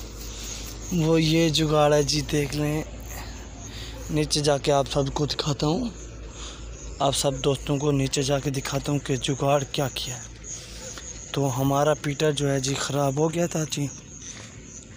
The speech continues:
तो हमने रात को क्या जुगाड़ किया है वो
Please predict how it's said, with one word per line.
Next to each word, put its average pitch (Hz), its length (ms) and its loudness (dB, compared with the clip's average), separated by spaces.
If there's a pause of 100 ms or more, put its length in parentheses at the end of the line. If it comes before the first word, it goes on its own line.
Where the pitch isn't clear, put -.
(140)
तो 143 60 0 (680)
हमने 139 380 0
रात 131 340 0
को 135 140 -4
क्या 127 240 -4
जुगाड़ 135 340 -2
किया - 340 -6
है 135 180 -6 (800)
वो 131 200 0